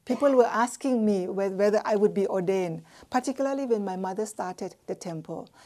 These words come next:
They were asking what happened after my mother, when my mother is gone, whether I would become a bhikkhuni. I said, "No, no, no. Oh, we will form a kind of committee, you know, and we will run the temple with this lay com-, committee." Until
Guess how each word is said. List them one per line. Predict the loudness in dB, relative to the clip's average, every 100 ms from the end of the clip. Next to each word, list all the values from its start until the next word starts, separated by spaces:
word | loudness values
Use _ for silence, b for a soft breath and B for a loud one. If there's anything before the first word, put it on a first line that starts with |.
| 4
They |
were | 6 6
asking | 2 -6 -2 0
what | 0 0
happened | -4 -6 -6 -4
after | -6 -4 -4
my | -4
mother, | -8 -10 -12 -14 -16 b b b b _ _ _ -20 -10
when | -6 -6
my | -6
mother | -4 -4
is | -4
gone, | -2 0 0 -2 -4
whether | -2 -2 -2
I | -2
would | -2
become | -4 -6 -8 -8
a |
bhikkhuni. | -8 -10 -8 -8
I | -6
said, | -8
"No, | -8
no, | -10 -10
no. | -10 -10 B -6
Oh, | -4
we | -2
will | 0 -2
form | -2 -2 0
a | -2
kind | -2 -2
of | -4
committee, | -4 -2 0 0 0 0 -2
you |
know, | -2 -2
and | -2 0
we |
will | 0 0
run | 0 0 0 -4 B -8
the | -6
temple | -2 -2 0 2
with | 0 0
this | 0
lay | 0 0 2 2
com-, | 0 -8 -8 -6
committee." | -4 -4 -4 -6 -8 b b b b _ _ _ _ _ _ _ _ _ _ _ _ _ _ _ _ -20 _ -4
Until | -2 -2 -6 -6 -4 -4 -6